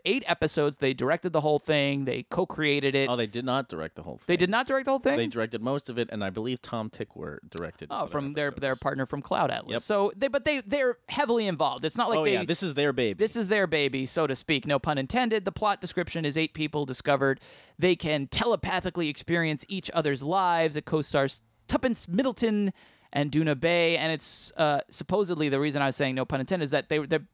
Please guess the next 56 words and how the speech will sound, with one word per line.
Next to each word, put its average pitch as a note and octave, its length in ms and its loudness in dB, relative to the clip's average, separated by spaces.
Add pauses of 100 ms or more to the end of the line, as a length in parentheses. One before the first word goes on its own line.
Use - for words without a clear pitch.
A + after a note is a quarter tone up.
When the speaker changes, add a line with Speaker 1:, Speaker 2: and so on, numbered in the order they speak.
(320)
Speaker 1:
thing G#3 180 0
that F#3+ 100 0
they G3 80 2
were E3+ 260 2
advertising F3 680 0
or C#3+ 80 2
talking E3+ 400 -2
about C#3+ 260 0
before D#3+ 260 -4
it C#3 40 -8
came E3 140 -6
out D#3 120 0
was, D3 140 0
like, C#3+ 260 0 (220)
live G3+ 460 0
births, - 540 -2 (220)
actual G#3 420 2
human F#3+ 320 0
births F3 320 0
that C#3+ 100 -4
they D3 120 2
filmed E3+ 440 0
for E3 120 0
the C#3+ 80 2
show. C3+ 240 -2
I D3+ 100 0
don't G3 120 2
know F3+ 100 0
how E3 120 0
much E3+ 220 -2
is E3 80 -4
Speaker 2:
I A3 40 2
Speaker 1:
in C4 60 0
there. F#3 140 0
Speaker 2:
believe F#3+ 200 0
it. E3+ 160 0 (400)
Speaker 1:
Have D#3+ 260 -2 (240)
Speaker 2:
I, A#2 80 -8
I C#3+ 40 -4
have F3 180 -2
not E3 260 2
seen - 140 -6
Speaker 1:
You F3 60 0
haven't E3+ 120 -2
Speaker 2:
any F3 60 0
of - 0 -
Speaker 1:
watched E3 220 0
Speaker 2:
the - 40 0
Speaker 1:
it - 80 -2
either, D#3 200 0
Speaker 2:
episodes B2 140 -2
Speaker 1:
yeah. C3+ 200 0
Speaker 2:
yet. B2 120 -6
No, C#3+ 460 -2
I, C3 340 0
I, C3 220 -2